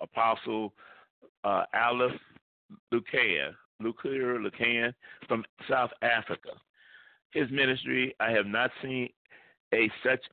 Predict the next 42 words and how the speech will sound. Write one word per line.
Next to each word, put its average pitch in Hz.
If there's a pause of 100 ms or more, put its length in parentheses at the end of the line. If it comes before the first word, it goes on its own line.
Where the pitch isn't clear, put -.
(120)
a 110
great 127
ministry 117 (600)
as 110
his, 107 (720)
as 110
it 107
was 117 (160)
like 113
with 113 (100)
Jesus. 117 (800)
So 107
I'm 107
going 131
down 131
there 123
to -
pick 139
up 127
whatever 123
the 113
Lord 123
has 120
for -
me. 104 (220)
'Cause 98
as 101
I 113
tell 127
people, 101 (300)
you 117
want 139 (140)
the 131
anointing, 143 (200)
you 104 (100)
stay 135
around 120
the 113
people 107
that 101
have 95
it. -